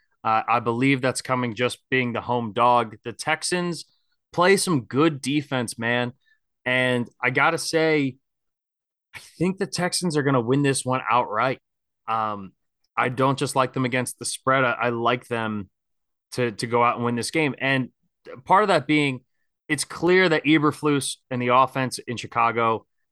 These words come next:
doesn't trust Justin Fields to go out and make plays. I mean, he threw the ball eleven times, threw the ball nine times total before the final drive. So for the, you know, which was garbage time anyway against Green Bay last week. So nine times through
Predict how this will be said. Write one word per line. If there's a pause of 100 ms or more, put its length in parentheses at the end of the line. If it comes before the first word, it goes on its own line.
(120)
doesn't
trust (100)
Justin
Fields
to
go
out
and
make
plays. (100)
I
mean,
he
threw
the
ball
eleven
times, (320)
threw
the
ball
nine
times
total
before
the
final
drive. (340)
So
for
the,
you
know,
which
was
garbage
time
anyway
against
Green
Bay
last
week. (300)
So
nine
times
through